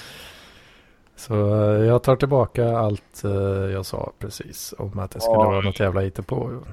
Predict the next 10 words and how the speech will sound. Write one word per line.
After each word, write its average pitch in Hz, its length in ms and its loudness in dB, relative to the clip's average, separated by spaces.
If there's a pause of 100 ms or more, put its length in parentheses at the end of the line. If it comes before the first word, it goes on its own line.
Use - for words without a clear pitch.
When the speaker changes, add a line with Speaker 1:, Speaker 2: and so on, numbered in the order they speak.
(720)
Speaker 2:
Ja, 80 320 -6
precis. 80 420 -10
Jag 92 80 0
har 98 100 6
gjort 107 180 8
lite 95 200 4
frikadeller 104 720 4
nu 101 120 -4
sista 78 320 -8
dagarna. - 380 -4